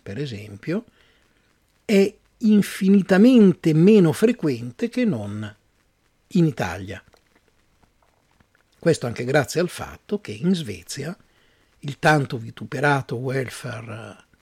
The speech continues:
costruito in un secolo di storia, consente ai giovani comunque di mettere su casa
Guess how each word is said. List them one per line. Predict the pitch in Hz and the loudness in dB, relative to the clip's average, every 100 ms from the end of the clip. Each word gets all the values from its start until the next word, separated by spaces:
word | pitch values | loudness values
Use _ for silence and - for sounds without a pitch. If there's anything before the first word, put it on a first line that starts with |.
| _ _ _ _ _ _ _ _ | _ _ _ _ _ _ _ _
costruito | 104 - 113 127 147 123 110 - _ _ _ _ - | -14 -12 -10 -6 -6 -8 -10 -12 _ _ _ _ 0
in | 170 | 2
un | 151 143 | 2 -2
secolo | - 170 151 120 117 | 0 0 0 -8 -6
di | 196 | -6
storia, | 190 - 98 107 131 165 - _ _ _ _ _ _ _ | -6 -10 -10 -12 -10 -12 -12 _ _ _ _ _ _ _
consente | 175 156 - - 208 160 127 101 - _ | -2 -2 0 4 6 6 0 -8 -14 _
ai | 160 175 | -4 -2
giovani | 151 107 107 139 202 208 _ _ _ _ _ _ _ _ _ | -2 -6 -6 -2 -2 -4 _ _ _ _ _ _ _ _ _
comunque | - 190 170 139 135 - 190 214 | 0 2 2 0 -6 -2 -2 -2
di | 123 127 147 165 _ _ _ _ _ _ _ _ _ _ _ | -12 -10 -10 -10 _ _ _ _ _ _ _ _ _ _ _
mettere | 143 147 139 _ 131 123 | -6 -4 -6 _ -6 -6
su | - 147 123 | -8 -12 -8
casa | 123 101 95 151 196 | -6 -6 -4 -4 -4